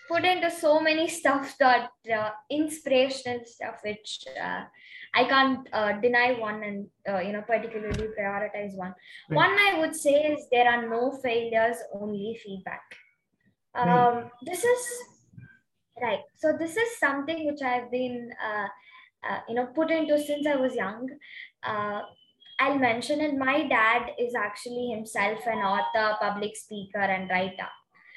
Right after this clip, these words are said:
Speaker 1: So he is much more involved into all of these, uh, you know, internet, uh, social media, speaking, and he has great followers.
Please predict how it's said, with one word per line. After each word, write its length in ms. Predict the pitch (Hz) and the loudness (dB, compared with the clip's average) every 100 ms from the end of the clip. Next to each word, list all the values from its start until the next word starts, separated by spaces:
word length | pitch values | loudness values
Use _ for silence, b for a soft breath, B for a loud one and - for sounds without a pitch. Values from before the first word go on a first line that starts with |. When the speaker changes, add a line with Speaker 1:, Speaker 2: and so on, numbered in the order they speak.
| B _ | B _
Speaker 1:
So 380 | 359 359 349 339 - - _ _ - | 6 8 8 6 0 -12 _ _ -12
he 400 | 330 359 370 381 | -6 0 4 4
is 180 | 349 302 | 2 0
much 300 | 320 302 320 | 0 0 -2
more 260 | 311 311 | 0 2
involved 720 | 294 262 254 254 247 262 277 262 | 2 2 0 2 4 2 2 -2
into 240 | 262 254 | -2 -2
all 220 | 233 233 | -2 -2
of 160 | 247 240 | -2 -4
these, 280 | 240 233 - - - | -10 -10 -14 -16 -8
uh, 200 | 202 196 196 - | -4 -4 -6 -8
you 60 | |
know, 160 | 208 202 - _ _ _ _ _ | -8 -8 -14 _ _ _ _ _
internet, 800 | 269 277 277 277 254 247 240 - - - | -4 -2 -2 2 6 6 4 -4 -10 -4
uh, 480 | 220 214 208 208 - 247 | -2 0 0 0 -2 -4
social 420 | 285 269 269 277 | -2 -2 0 0
media, 460 | 262 262 262 247 226 233 - - | 0 -2 0 2 4 2 -4 -6
speaking, 720 | 294 311 - 277 247 233 233 B B B B - | -4 -4 -6 -6 -6 -8 -14 B B B B -2
and 260 | 240 240 240 | 0 0 -2
he 260 | 277 349 | 0 2
has 360 | 349 311 330 - - | 4 4 4 2 -2
great 380 | 262 285 294 - | 2 4 2 -2
followers. 760 | 240 214 233 254 277 294 294 | -4 0 0 0 0 0 -2